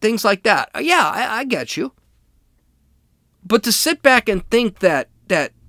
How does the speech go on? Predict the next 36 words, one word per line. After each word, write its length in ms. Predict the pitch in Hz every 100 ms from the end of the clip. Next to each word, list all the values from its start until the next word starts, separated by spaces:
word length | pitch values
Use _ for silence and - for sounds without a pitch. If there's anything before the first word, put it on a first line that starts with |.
| -
hey, 240 | 208 233
we 240 | 123 151 165
got 180 | 175 156
a, 180 | 135 - _
cancer 480 | - 311 302 - - -
is 160 | 160 165
another 240 | 151 123
one. 220 | 69 - _ _ _ _ _ _ _ _
To 60 | 170
sit 220 | - 311
back 220 | 294 269 254
and 140 | 196
say 240 | - 247
we 160 | 185 160
can't 300 | - 214 214
live 180 | 202 196
our 140 | 170
lives 500 | 160 185 180 135 - -
forever 960 | _ 190 180 - 196 247 233 151 98 98 _ _ _ _ _ _ _ _ _ _ -
because 280 | 175 180 156
we 160 | 208
could 360 | - - 214 170
get 260 | 185 185 _ _ _ _ _ _
Omicron 680 | 190 202 185 - 156 131 113
or 120 | 110
we 100 | 131
could 220 | 135 214 175
get 240 | 185 - _ _ -
covid 540 | 202 185 147 139 123
or 100 | 123
we 140 | 131
could 260 | 147 226 185
get 180 | 196 - -
R 240 | 180 180
S 180 | 160 135
V. 360 | 135 190 139